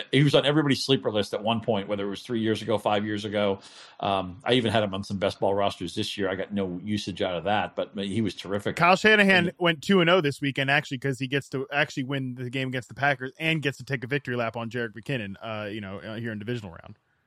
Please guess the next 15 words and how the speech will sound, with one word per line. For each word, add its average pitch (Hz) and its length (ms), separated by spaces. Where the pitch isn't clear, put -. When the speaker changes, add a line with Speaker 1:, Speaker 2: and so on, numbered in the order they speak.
Speaker 1:
Right. 98 260
So 135 80
I 151 100
agree 151 260
with 135 140
you. 127 200
Look, 107 320
uh, 110 60
as, - 220
as 139 160
simplistic 165 640
as 147 140
this 127 160
may 131 140
sound, 123 440